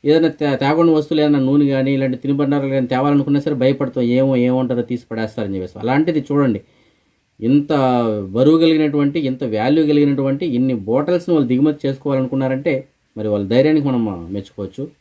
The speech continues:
కువైట్కి సంబంధించినటువంటి భద్రతా అధికారులు అందిస్తున్న సమాచారం మేరకు గడిచిన ఒక వారం రోజుల్లో కువైట్ వ్యాప్తంగా నివాస చట్టాన్ని, అలాగే కార్మిక చట్టాన్ని ఉల్లంఘించినటువంటి, అందులోని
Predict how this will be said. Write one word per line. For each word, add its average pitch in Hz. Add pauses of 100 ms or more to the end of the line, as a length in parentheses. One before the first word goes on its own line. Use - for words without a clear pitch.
(800)
కువైట్కి 269
సంబంధించినటువంటి 220
భద్రతా 180
అధికారులు 190
అందిస్తున్న 156
సమాచారం 131
మేరకు 123
గడిచిన 190
ఒక 180
వారం 147
రోజుల్లో 143
కువైట్ 160
వ్యాప్తంగా 151 (920)
నివాస 190
చట్టాన్ని, 202
అలాగే 170
కార్మిక 170
చట్టాన్ని 156
ఉల్లంఘించినటువంటి, 147 (140)
అందులోని 170